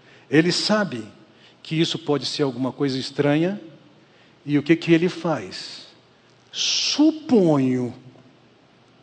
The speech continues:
Ele assumiu uma posição de defesa. Suponho que quem vai amar mais é quem mais foi perdoado.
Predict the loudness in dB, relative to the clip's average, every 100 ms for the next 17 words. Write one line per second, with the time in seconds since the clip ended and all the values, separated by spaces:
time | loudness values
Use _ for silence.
0 | _ _ _ _ 4 4 4 6 6 8
1 | 6 4 4 4 4 2 4 4 4 4
2 | 4 4 6 6 6 0 0 0 -2 2
3 | 6 4 2 -8 4 6 8 6 6 6
4 | 4 -6 -18 -20 -20 -20 _ _ _ _
5 | _ _ _ _ _ _ _ 0 2 4
6 | 4 4 2 2 2 4 4 4 2 0
7 | 4 6 8 6 4 2 4 4 6 4
8 | 4 6 6 4 2 -2